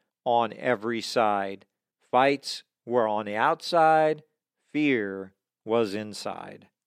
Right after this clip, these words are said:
Step one to overcoming fear is to be honest enough to recognize the fear.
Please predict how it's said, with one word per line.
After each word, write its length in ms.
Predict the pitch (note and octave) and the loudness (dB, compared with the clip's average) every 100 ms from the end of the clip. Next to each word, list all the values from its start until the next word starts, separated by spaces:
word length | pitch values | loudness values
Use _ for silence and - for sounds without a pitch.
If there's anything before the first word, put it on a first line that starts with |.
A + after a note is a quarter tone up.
| _ _ _ | _ _ _
Step 400 | - - G3+ G3+ | -8 2 2 2
one 460 | C#3+ D3+ A#2+ A2+ G#2 | 2 4 2 0 -8
to 360 | - B2 A2+ - | -6 -4 -4 -2
overcoming 720 | D3+ C#3+ C3+ - C#3 B2 G#2 | 4 4 4 -2 -4 -4 -8
fear 600 | F#2+ C#3+ D3 B2+ G2+ G2 _ _ _ - | -8 -2 0 0 -2 -6 _ _ _ -4
is 240 | C3 A2+ | -4 -4
to 160 | - B2 | -6 -6
be 240 | B2 A#2+ - - | -4 -6 -6 0
honest 560 | D#3 G#3 A3+ F#3+ - | 2 4 2 -4 -6
enough 480 | F3 B2+ A2+ A2 - _ _ _ - | -4 -2 0 -2 -4 _ _ _ -6
to 140 | C3+ | -6
recognize 1160 | A2+ C3 D3+ - B2+ A2 A2+ G#2+ G#2+ G#2+ G2 - _ | 0 4 4 2 -6 -4 -4 -2 -2 -4 -6 -14 _
the 160 | G#2 G2+ | -4 -4
fear. 540 | - G#2+ G2+ F#2+ - | -4 -8 -6 -10 -18